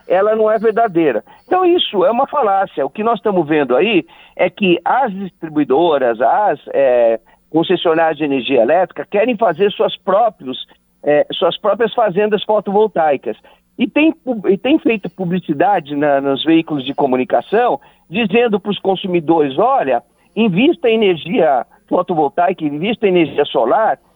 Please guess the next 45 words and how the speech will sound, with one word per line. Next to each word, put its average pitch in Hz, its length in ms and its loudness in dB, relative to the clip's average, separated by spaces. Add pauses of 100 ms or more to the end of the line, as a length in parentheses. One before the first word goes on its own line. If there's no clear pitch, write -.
(160)
que 220 100 -4
você 233 220 0
vai 226 140 2
ter 214 160 -2
trinta 247 340 -4
por 208 160 -6
cento 220 300 -2
de 185 140 -8
desconto 202 460 -4
na 190 120 0
sua 196 180 0
conta 196 360 -2
de, 175 340 0
de 156 120 -2
energia." 170 420 0
Eles 285 160 -2
não 311 140 0
querem 311 200 0
concorrência. 254 840 -2 (600)
Eles 247 160 2
não 294 160 2
querem 269 320 0
que 262 140 -6
ninguém 262 360 2
gere 220 320 2
energia 170 440 0
elétrica. 151 460 0
Eles 196 180 -6
querem 226 320 0
eles 254 340 0
gerarem 170 460 0
energia 147 340 -2
elétrica, 160 420 0
eles 190 140 -10
querem 196 260 0
verticalizar, 196 840 -2 (260)
eles 220 200 -6
querem 247 360 0
eles 262 220 -2
distribuir. 269 680 -2 (600)
E 247 160 2
isso 339 200 -2
é 285 60 2
muito 294 380 0
grave, 214 560 -2